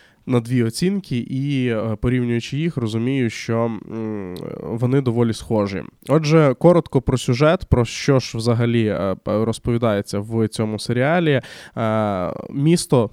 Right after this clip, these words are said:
Рівердейл, ось так називається, малесеньке містечко десь в Сполучених Штатах, по-моєму, навіть не уточняється, де саме. Не знаю, чи насправді існує таке місто, е, не перевіряв. Часто беруть справді наз-, сп-, справжні названня.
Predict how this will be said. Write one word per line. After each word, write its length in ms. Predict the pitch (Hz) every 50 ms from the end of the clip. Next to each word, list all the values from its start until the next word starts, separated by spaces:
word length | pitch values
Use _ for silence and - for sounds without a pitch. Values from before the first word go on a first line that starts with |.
| - - -
Рівердейл, 720 | 117 120 117 120 120 120 117 139 143 156 170 170 156 139
ось 160 | 120 113 -
так 220 | - 113 110 - 120
називається, 520 | 113 110 123 127 143 156 151 143 - 131
малесеньке 680 | 120 120 123 131 139 143 135 - - 120 110 - 113 110
містечко 680 | 113 107 - - 139 139 139 - - - 120 107 107
десь 520 | 113 113 113 127 127 120 110 - - - - -
в 320 | 139 113 110 127 123 117
Сполучених 640 | - - - 120 117 117 - - 120 113 110 - -
Штатах, 420 | - - 123 143 - - 117 -
по-моєму, 420 | - 127 120 120 117 113 113 113
навіть 260 | 113 113 107 104 - -
не 120 | 117 117
уточняється, 680 | 110 - 110 - - - 117 104 104 107 104 - 113 107
де 220 | 110 117 110 104
саме. 460 | - - 127 117 120 135 165 180 190 - - - - - -
Не 160 | 127 131 131
знаю, 340 | 123 131 127 120 113 107 110
чи 140 | - - 113
насправді 460 | 110 - - 117 113 113 110 110 113
існує 360 | 110 - - 147 160 180 180
таке 280 | 175 175 - - 160 151
місто, 560 | 151 151 151 147 143 - - - 147 147 - - - - - - - _ _ -
е, 280 | - 104 101 - - 120
не 220 | 120 120 127 123
перевіряв. 640 | - - 117 117 117 113 123 123 143 160 190 226 - - - 143 131 127
Часто 360 | - 226 190 180 - - 127
беруть 360 | 117 120 127 131 123 - -
справді 480 | - - - 120 120 117 107 110 110 104
наз-, 300 | 104 107 104 - - -
сп-, 480 | 127 123 - - - _ - - 135 120
справжні 480 | - - 156 165 190 180 156 156 151
названня. 720 | 147 135 120 120 123 127 123 123 117 110 107 101 85 98